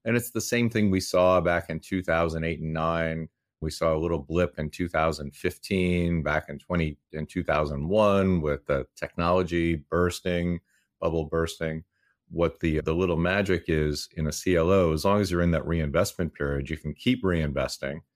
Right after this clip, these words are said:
The day you are reinvesting,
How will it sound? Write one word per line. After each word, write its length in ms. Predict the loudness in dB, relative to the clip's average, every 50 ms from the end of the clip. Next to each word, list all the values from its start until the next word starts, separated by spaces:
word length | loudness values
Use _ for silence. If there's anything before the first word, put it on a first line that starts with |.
| _ _ _ _ _ _ _ _ _
The 100 | -4 -4
day 240 | -2 2 4 4 6
you 260 | 6 4 4 4 6
are 180 | 6 6 6 6
reinvesting, 920 | 4 4 4 4 4 2 2 2 2 0 -2 -4 -4 -4 -4 -4 -6 -8